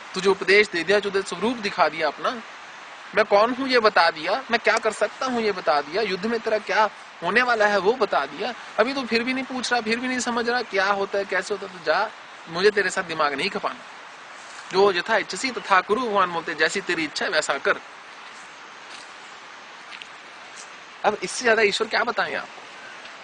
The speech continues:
जो कुछ भी आप जानना चाहते हैं, जो कुछ भी आप सोच सकते हैं, वो सब कुछ आपको कहीं और जाने की आवश्यकता नहीं है, केवल भागवत गीता में सब कुछ मिल जाएगा आपको।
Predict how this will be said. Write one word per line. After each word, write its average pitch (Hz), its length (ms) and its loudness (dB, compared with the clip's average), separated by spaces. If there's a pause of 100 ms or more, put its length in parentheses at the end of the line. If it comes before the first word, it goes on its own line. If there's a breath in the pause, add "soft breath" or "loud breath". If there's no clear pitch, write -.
(440)
जो 202 160 8
कुछ 262 240 0
भी 247 120 0
आप 220 140 4
जानना 175 340 0
चाहते 160 340 -8
हैं, 156 320 -4
जो 165 140 -2
कुछ 196 240 -8
भी 202 100 -2
आप 196 120 0
सोच 202 280 0
सकते - 300 -6
हैं, 156 60 -2
वो 156 60 -2
सब 190 220 -4
कुछ 277 180 -6
आपको 220 360 0
कहीं - 500 -4
और 262 160 2
जाने 240 200 2
की 233 80 -2
आवश्यकता 220 380 -2
नहीं 214 120 0
है, 226 60 -4
केवल 220 220 0
भागवत 190 280 -4
गीता 202 280 -6
में 240 80 -6
सब - 200 -4
कुछ 285 180 -10
मिल 160 160 -2
जाएगा 110 280 2
आपको। - 280 -12